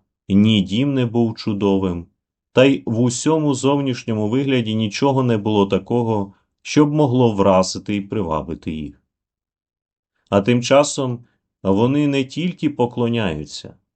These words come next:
а й, відкривши скарби свої, приносять дари, і дари не як людині, а як Богові. Тому що Ліван і Смирна були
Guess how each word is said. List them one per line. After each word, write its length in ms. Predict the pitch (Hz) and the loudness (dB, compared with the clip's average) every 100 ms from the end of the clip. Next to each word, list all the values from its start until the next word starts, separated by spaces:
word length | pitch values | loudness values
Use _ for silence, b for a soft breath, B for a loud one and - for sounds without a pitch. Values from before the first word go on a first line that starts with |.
| _ | _
а 100 | 95 | 2
й, 80 | 101 | 2
відкривши 580 | 110 - 131 143 143 127 | 2 2 2 2 0 -4
скарби 520 | - 117 110 107 147 | -2 0 0 0 -2
свої, 380 | 147 127 123 113 | -2 -2 -2 -2
приносять 760 | - 107 120 143 - 127 101 | -2 -2 0 -2 -2 -4 -2
дари, 460 | 92 101 117 92 - _ _ _ _ _ - | 0 0 -2 -6 -10 _ _ _ _ _ -4
і 140 | 95 | 0
дари 320 | 95 98 117 | 4 4 4
не 300 | 101 107 131 | 2 2 0
як 280 | 135 127 - | 0 -2 -2
людині, 720 | 104 92 95 113 104 98 - _ _ _ _ | -6 -2 -2 -2 -4 -6 -8 _ _ _ _
а 140 | 95 92 | 0 4
як 320 | 95 90 _ - | 4 2 _ -12
Богові. 800 | 87 95 110 131 87 73 69 - _ _ _ _ _ _ _ _ | -8 -2 0 0 -4 -10 -12 -18 _ _ _ _ _ _ _ _
Тому 280 | 117 139 | 2 2
що 220 | 151 - 135 | 0 2 2
Ліван 420 | 131 123 151 156 | 4 4 2 0
і 180 | - 120 | -2 -2
Смирна 600 | 117 - 123 151 139 127 | -2 -2 -2 -2 0 -2
були 440 | 110 117 123 123 | 0 0 0 -2